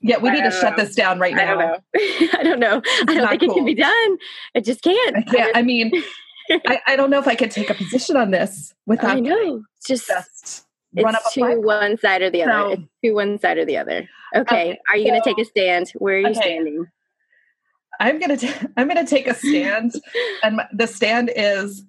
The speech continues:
Speaker 1: that I'm a jerk.
Speaker 2: <laughs> Oh, no.
Speaker 1: This is the stand I'm gonna take.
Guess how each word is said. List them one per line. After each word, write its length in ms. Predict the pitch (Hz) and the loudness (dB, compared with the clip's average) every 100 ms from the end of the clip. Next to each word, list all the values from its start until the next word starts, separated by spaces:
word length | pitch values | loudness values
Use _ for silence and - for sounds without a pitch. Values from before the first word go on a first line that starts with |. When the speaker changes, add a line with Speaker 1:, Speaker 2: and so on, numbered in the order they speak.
| - | -8
Speaker 1:
that 340 | 196 196 185 - _ | -2 0 0 -6 _
I'm 200 | 220 262 | -2 0
a 80 | 294 | 0
jerk. 640 | 190 - 180 156 - - _ _ | -2 -2 -2 -2 -6 -14 _ _
Speaker 2:
<laughs> 20 | |
Oh, 680 | 339 415 381 440 622 - 403 339 | 0 2 2 2 2 2 2 2
no. 540 | 359 330 330 302 392 - 320 - - - - - - _ - - - - - - - - _ _ _ | 2 2 0 0 -4 -4 -8 -8 -12 -8 -8 -8 -12 _ -12 -10 -8 -8 -8 -16 -18 -20 _ _ _
Speaker 1:
This 180 | 233 233 | 0 0
is 100 | 214 | -4
the 100 | 226 | -2
stand 300 | - 190 190 | 0 0 0
I'm 120 | 180 | 0
gonna 200 | 180 175 | 0 -2
take. 380 | - 156 - | -2 -4 -4